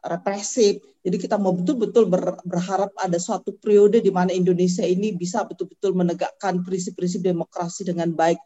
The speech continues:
sesuai dengan, eh, mimpi para the founding fathers and mothers. Nah, begitu kemudian kita dapat memenangkan ya, eh, dengan menumbangkan Orde Baru yang represif, eh, rupanya kita lupa bahwa begitu,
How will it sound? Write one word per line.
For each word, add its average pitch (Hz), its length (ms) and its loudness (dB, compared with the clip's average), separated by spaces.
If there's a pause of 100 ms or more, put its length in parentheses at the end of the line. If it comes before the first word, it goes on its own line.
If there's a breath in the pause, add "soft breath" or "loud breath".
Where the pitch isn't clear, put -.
(300 soft breath)
sesuai 190 440 -2
dengan, 170 440 0
eh, 165 400 -2
mimpi 185 400 -2
para 160 240 -2
the 165 160 -4
founding 165 320 -4
fathers 165 480 -4
and 165 160 -4
mothers. 160 560 -4 (320)
Nah, 156 160 -6
begitu 190 480 0
kemudian 220 480 2
kita 202 240 -4
dapat 185 480 0
memenangkan 185 800 0
ya, 165 320 -2
eh, 165 240 0
dengan 175 320 4
menumbangkan 175 800 4
Orde 165 320 -2
Baru 170 320 0
yang 160 160 -4
represif, 190 640 -2
eh, - 320 2
rupanya 226 560 0
kita 294 240 -2
lupa 220 640 -2
bahwa 180 480 -2 (240)
begitu, 185 640 2